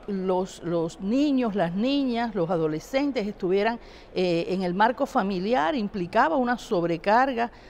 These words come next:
para muchas de estas, eh, mujeres jóvenes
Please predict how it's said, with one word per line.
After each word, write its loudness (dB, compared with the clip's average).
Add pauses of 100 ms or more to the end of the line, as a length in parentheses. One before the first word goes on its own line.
(160)
para 6
muchas 0
de 2
estas, 0
eh, -2
mujeres 0
jóvenes 2